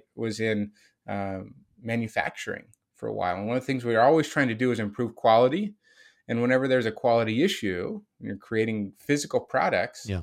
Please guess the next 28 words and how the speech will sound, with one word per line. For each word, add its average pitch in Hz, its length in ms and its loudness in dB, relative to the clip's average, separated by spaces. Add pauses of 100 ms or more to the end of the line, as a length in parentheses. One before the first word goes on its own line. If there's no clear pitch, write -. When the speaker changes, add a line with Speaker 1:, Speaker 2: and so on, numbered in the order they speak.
Speaker 1:
and, 117 180 -6
and 113 160 -8
same - 220 -8
with 196 100 -4
software - 360 -4
products - 340 -2
too, 117 360 -4 (520)
is, 113 640 -2
is 107 220 -12
you 110 120 -6
have 117 160 -6
to 117 100 -12
do, 107 380 -4
like, 104 180 -6
a 98 60 -4
root 120 240 -6
cause 127 280 2
analysis 90 600 -4
and 95 120 -12
figure 104 280 -2
out 90 200 -2
what's 123 360 -2
really 120 420 0
the 107 140 -4
cause 104 360 0
of 98 80 -8
the 98 120 -6
issue. 104 340 -12